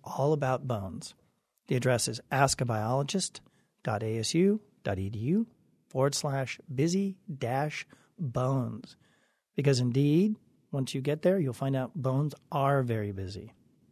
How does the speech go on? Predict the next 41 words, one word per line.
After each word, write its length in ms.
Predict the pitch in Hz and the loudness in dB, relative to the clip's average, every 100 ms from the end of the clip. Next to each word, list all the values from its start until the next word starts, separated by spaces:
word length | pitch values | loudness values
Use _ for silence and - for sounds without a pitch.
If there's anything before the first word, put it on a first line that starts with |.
| _ _ - | _ _ -4
The 60 | 131 | 0
Ask 240 | 123 - | 0 0
a 40 | |
Biologist 400 | 120 113 107 - | 0 0 0 -8
podcast 680 | - 180 208 - 95 139 - - - | -2 2 2 -2 -10 -10 -14 -14 -8
is 100 | 135 | -8
produced 380 | - 131 127 123 | -2 0 0 -2
on 100 | 110 | -4
the 60 | |
campus 380 | - 117 110 120 | -4 -6 -6 -6
of 80 | 113 | -4
Arizona 360 | 110 113 104 | -4 -2 -4
State 240 | 107 113 113 | -6 -8 -8
University 720 | 123 123 175 214 - 113 135 - _ _ _ _ _ - | -6 -2 2 0 0 -8 -12 -16 _ _ _ _ _ 2
and 80 | 208 | 4
is 100 | 185 | 6
recorded 480 | 180 - 190 202 185 | 4 8 8 8 6
in 80 | |
the 80 | 156 | 4
Grassroots 560 | 143 131 131 - 123 - | 4 4 4 0 -4 -2
Studio, 560 | - 127 113 104 117 135 _ _ | -4 -2 -2 -2 -4 -8 _ _
housed 360 | 117 113 120 | -4 -2 -2
in 60 | 139 | -2
the 80 | 127 | -4
School 220 | - 123 | -2 -4
of 120 | 117 | -2
Life 180 | 107 107 | -4 -4
Sciences, 560 | - 113 120 170 170 - _ _ _ _ | -6 -4 -4 -4 -6 -12 _ _ _ _
which 160 | 208 180 | 2 4
is 100 | 196 | 6
an 100 | 160 | 6
academic 480 | 143 143 131 123 - | 6 4 2 0 0
unit 240 | 123 127 | 0 0
of 60 | 127 | -2
the 80 | - | -8
College 420 | - 123 127 123 | -2 0 0 -2
of 200 | 107 117 | -6 -6
Liberal 280 | 120 120 - | -4 -4 -4
Arts 260 | 120 110 110 | -6 -4 -6
and 120 | 98 | -6
Sciences. 580 | 95 90 90 - - | -8 -10 -12 -16 -20